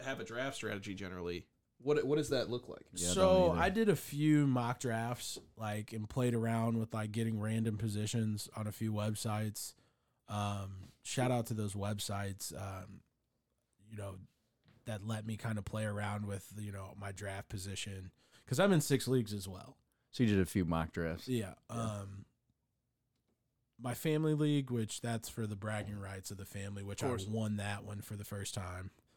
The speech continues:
Speaker 3: last year. Um, my league, I've never, like, won it, but, like, this year, so the,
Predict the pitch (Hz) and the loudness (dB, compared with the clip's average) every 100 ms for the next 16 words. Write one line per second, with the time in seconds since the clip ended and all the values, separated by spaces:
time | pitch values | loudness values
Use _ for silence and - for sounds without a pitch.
0 | _ - 95 95 95 - 92 92 101 _ | _ -8 -2 -2 -2 -6 -10 -10 -12 _
1 | _ _ _ _ _ _ _ 101 101 98 | _ _ _ _ _ _ _ -4 -2 -2
2 | 92 92 101 - _ _ _ _ _ _ | -6 -10 -12 -16 _ _ _ _ _ _
3 | _ 107 143 190 220 254 240 - 139 113 | _ 0 2 4 4 2 0 -2 -2 -2
4 | 113 120 135 156 170 156 131 104 98 101 | 0 2 4 4 4 4 2 -2 -6 -10
5 | 101 110 127 170 208 233 _ _ _ _ | -6 -2 0 0 -2 -8 _ _ _ _
6 | _ _ - 139 143 131 175 202 226 190 | _ _ 0 4 4 4 4 6 6 6
7 | 196 160 | 6 6